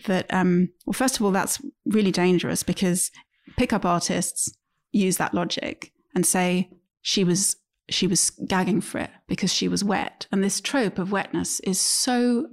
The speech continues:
pervasive, but we know that women experience not just lubrication, but they can experience orgasm during sexual assault. So obviously it's more complicated, you know, lubrication does not equal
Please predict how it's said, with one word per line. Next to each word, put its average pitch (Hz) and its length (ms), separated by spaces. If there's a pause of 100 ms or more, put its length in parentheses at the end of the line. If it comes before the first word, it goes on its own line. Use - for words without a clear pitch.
pervasive, 196 680 (440)
but 208 140
we 208 140
know 208 520 (480)
that - 160
women 233 400
experience 190 720
not 233 180
just - 240
lubrication, 202 640
but 190 140
they 196 100
can 190 160
experience 202 480
orgasm 180 680
during 180 220
sexual - 380
assault. - 480 (680)
So 220 300 (160)
obviously 277 420
it's 226 140
more 226 160
complicated, 214 680
you 208 120
know, 202 200 (440)
lubrication 233 420
does 196 220
not 196 280
equal 185 560